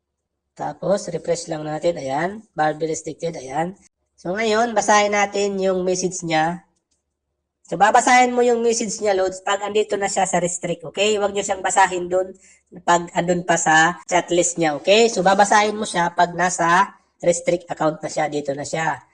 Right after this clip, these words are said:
Ngayon, open natin. So, ang mangyayari, Lods, ganyan yung mangyayari, okay? So, titignan natin sa isa nating, ah, account or sa isa nating, ah, Facebook. I-video ko na lang para makita nyo. So, ito, Lods, ito yung aking message sa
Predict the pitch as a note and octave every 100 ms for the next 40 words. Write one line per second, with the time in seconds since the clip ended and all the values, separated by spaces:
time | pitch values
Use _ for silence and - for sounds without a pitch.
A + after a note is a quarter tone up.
0 | _ _ D3 E3+ E3 D3+ D#3+ D#3 D#3 D#3+
1 | F#3 G#3+ - - _ _ - - - F#3+
2 | G#3+ A3 A3+ A3 A3+ G#3+ G#3 G3 - F3+
3 | F#3 G3 F#3+ F#3 F#3 F3 E3+ E3+ E3 D#3
4 | C#3 - F#3 G#3+ A#3+ B3+ _ _ _ _
5 | _ E3+ E3 A3+ B3 A#3+ A#3+ A3+ A3+ G#3
6 | A3 G#3+ G#3 G3+ G#3 G3 F3+ D#3+ E3 -
7 | F3+ G3+ A3+ _ _ - F3 F3+ F3 F3+
8 | E3+ E3 F3+ E3+ D#3+ D3+ D3 C3+ F3 E3+
9 | D#3 E3+ G3+ - _ - C#3+ D3 D3+ D#3+
10 | D#3+ E3 D#3 D#3 E3 E3 D3 D3 C#3+ D3+
11 | - C#3+ C#3+ E3 - - - _ _ _
12 | _ _ _ - - F#3 G#3+ A3+ G#3+ A#3
13 | A3+ G#3+ - A3 G#3+ G#3 G#3 G3+ G3 F#3+
14 | F#3 F#3+ F3+ E3+ - D#3 D#3+ F#3